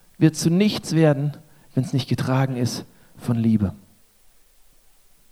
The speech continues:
Und ich finde das eine krasse Aussage. Und er,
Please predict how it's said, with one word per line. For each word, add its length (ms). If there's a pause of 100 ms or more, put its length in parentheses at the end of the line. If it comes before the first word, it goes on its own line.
(1700)
Und 100
ich 120
finde 180
das 100
eine 100
krasse 360
Aussage. 560 (4000)
Und 120
er, 140